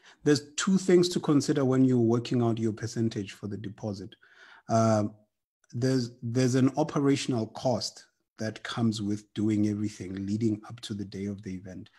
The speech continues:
That includes your re-, your rehearsals, your, your rehearsal spaces, your studio time, if you're going to need pre-production sessions, uh, time spent, uh,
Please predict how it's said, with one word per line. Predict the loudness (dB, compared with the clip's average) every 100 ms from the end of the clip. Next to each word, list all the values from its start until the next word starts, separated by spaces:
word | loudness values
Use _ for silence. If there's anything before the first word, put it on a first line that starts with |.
| -20 -20 -10 -2
That | 2
includes | 2 2 0 0
your | -2 -4
re-, | -6 -8 -8
your | -8 -8
rehearsals, | -10 -12 -14 -16 -12 -10 -10 -8 -6 -6 -6
your, | -10 -10 -12 _ _ _ _ _ _
your | -6
rehearsal | -4 -4 -4
spaces, | -6 -2 -2 -2 -6 -4
your | -8 -6 -8 -12 -14
studio | -10 -8 -4 -4
time, | -4 -4 -4 -4
if | -8 -10
you're | -12
going | -10 -10 -10
to | -10
need | -8 -8 -8 -14 _ _ _ _ -8
pre-production | -8 -6 -8 -8 -8 -8
sessions, | -8 -8 -6 -4 -4 -6 -14
uh, | -12 -10 -10 -12 -14
time | -8 -4 -4
spent, | -4 -6 -4 -2 -4 -6 _ _ _ _ _ _
uh, | -8 -8